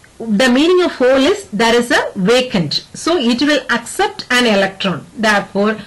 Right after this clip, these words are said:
this type of impurity is called as acceptor impurities. So for P-type semiconductor, we will be adding acceptor impurities, and for N-type semiconductor, we will be adding donor impurities.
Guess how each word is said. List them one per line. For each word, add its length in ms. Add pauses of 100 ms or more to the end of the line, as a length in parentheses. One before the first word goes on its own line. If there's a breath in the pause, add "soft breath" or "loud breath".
(240 loud breath)
this 280
type 280
of 240
impurity 540
is 220
called 280
as 300
acceptor 840 (120)
impurities. 840 (260 loud breath)
So 220
for 200
P-type 440
semiconductor, 800
we 120
will 140
be 200
adding 540 (120)
acceptor 560 (100)
impurities, 680 (300 loud breath)
and 260
for 180
N-type 520
semiconductor, 880
we 180
will 200
be 60
adding 580 (500 loud breath)
donor 680
impurities. 880